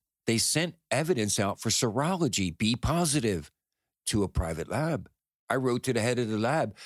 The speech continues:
Doctor Muhammad Tahir, writes me back personally, not my lawyers or anyone.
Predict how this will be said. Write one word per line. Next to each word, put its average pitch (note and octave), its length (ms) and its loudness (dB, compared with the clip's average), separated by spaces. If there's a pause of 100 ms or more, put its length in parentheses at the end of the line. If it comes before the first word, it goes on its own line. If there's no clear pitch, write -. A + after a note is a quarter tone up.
(200)
Doctor A2 320 0
Muhammad G#2+ 500 -2
Tahir, C3 520 -2 (420)
writes B2+ 280 0
me C#3+ 120 -2
back D3+ 300 -2
personally, F#3+ 580 -4
not D3+ 240 -2
my A3 80 -2
lawyers G3+ 320 2
or G3+ 60 0
anyone. F3 340 -4